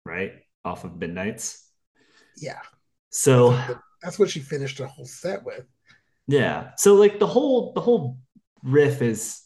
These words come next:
Speaker 1: I, I get fragments of it in my head. So, like, you know, there's, like, "Karma's a relaxing thought," you know, "Karma's a cat purring in my lap 'cause it loves me," all this. But that's the one that sticks with me throughout the day. And I think to myself, I'm like,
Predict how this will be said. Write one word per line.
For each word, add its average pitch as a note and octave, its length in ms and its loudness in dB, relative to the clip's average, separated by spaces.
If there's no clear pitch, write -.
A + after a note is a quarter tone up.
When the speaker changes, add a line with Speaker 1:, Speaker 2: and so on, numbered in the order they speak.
Speaker 1:
I, G#2 440 -4
I C#3+ 40 2
get D#3+ 200 -2
fragments G#2+ 520 -4
of G2+ 140 -4
it G2 80 -2
in F#2+ 100 -4
my F#2+ 140 -6
head. F2+ 340 -6
So, G2+ 120 -8
like, F#2+ 240 -6
you G2+ 60 -4
know, F2 220 -12
there's, F2+ 220 -8
like, F2+ 180 -8
"Karma's G2 360 -4
a F#2+ 60 -8
relaxing F#2 520 -8
thought," F2 400 -4
you A2+ 100 -2
know, F2+ 140 -10
"Karma's F#2 400 -10
a F#2 140 -8
cat F#2 400 -6
purring G2 240 -6
in F#2+ 60 -6
my F2+ 120 -8
lap F2 300 -8
'cause G2 120 -6
it F#2 60 -8
loves F#2 280 -8
me," G2 260 -8
all A2 180 0
this. G#2 240 -4
But A2+ 140 -2
that's C#3+ 220 -2
the C#3+ 80 4
one C3 140 4
that A2+ 120 0
sticks - 280 -8
with A2 180 -2
me G2+ 80 -4
throughout F#2 280 -6
the F#2+ 80 -8
day. F2+ 340 -6
And A#2+ 120 4
I A#2+ 100 4
think B2+ 200 0
to A#2 80 -2
myself, A2 400 -6
I'm G#2+ 120 -2
like, G#2+ 300 -6